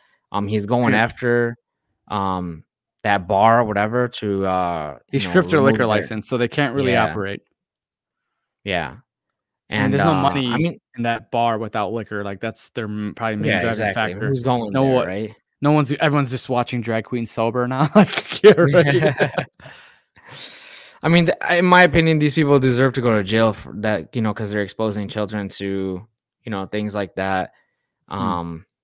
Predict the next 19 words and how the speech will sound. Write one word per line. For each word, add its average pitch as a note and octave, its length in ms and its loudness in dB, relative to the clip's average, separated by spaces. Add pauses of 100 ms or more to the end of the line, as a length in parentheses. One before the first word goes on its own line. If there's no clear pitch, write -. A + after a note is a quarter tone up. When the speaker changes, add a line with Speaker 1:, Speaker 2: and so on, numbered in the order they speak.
(240)
Speaker 1:
they A2 100 -6
sh-, - 260 -12
children A2 340 -2
shouldn't G2+ 240 -8
be F2+ 80 -6
exposed F#2+ 460 -6
to F#2 80 -16
that F#2+ 180 -2
kind G2 160 -8
of F2+ 60 -10
stuff. G2 300 -4
They F#2+ 120 -6
should F#2+ 220 -8
be G2+ 100 -2
exposed F#2 540 -8
to, G#2 100 -8
like, F#2 480 -6 (760)
you F#2 160 -6
know, E2 420 -8